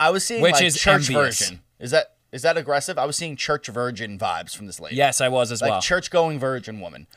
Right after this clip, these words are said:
Speaker 1: who broke it the fuck down
Speaker 2: The moment she
Speaker 1: all
Speaker 2: had
Speaker 1: day.
Speaker 2: her headphones on, she was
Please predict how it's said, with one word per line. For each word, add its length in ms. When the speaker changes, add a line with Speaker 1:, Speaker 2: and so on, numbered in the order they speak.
Speaker 1:
who 200
broke 440
it 140
the 80
fuck 400
down 180
Speaker 2:
The 100
moment 440
she 140
Speaker 1:
all 60
Speaker 2:
had 180
Speaker 1:
day. 60
Speaker 2:
her 40
headphones 500
on, 300
she 540
was 440